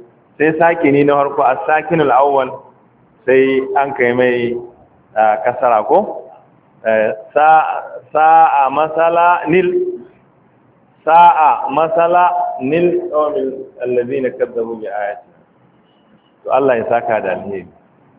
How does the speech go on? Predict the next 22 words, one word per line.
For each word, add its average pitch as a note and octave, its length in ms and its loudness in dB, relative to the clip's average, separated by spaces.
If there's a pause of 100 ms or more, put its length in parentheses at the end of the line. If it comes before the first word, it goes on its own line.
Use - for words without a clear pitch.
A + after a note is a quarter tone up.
(720)
Allah D3 280 2
tabaraka D3 420 2
wa D3 100 2
ta'ala C#3+ 360 2
ya D3 120 -6
ce C3+ 140 -2
bi D3+ 220 0
isa C3+ 440 -2
tirda D3+ 640 -2 (600)
masalan C#3 680 -2 (560)
al-, A#2 240 -10
alqawmul F#3+ 480 0
ladzina E3+ 400 2
kazzabu, C3+ 640 0 (640)
to C3 320 2
tir G#3 160 2 (1080)
misalin B2+ 580 -2
su B2 80 -6
ya, C3 240 2
ya C#3 320 2
yi C#3 40 -4
muni. B2+ 360 -6